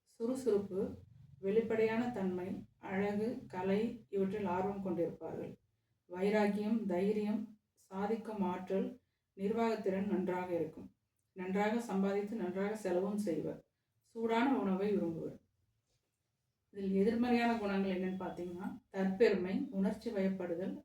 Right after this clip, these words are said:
ஆலோசனை மறுத்தல், சரியோ தவறோ தன் சொந்த அறிவில் செயல்படுதல் போன்ற குணங்களை கொண்டிருப்பார்கள்.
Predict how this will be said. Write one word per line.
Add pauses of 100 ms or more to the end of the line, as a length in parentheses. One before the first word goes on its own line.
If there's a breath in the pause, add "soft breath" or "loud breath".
ஆலோசனை
மறுத்தல், (540)
சரியோ
தவறோ
தன்
சொந்த
அறிவில்
செயல்படுதல்
போன்ற (500)
குணங்களை
கொண்டிருப்பார்கள்.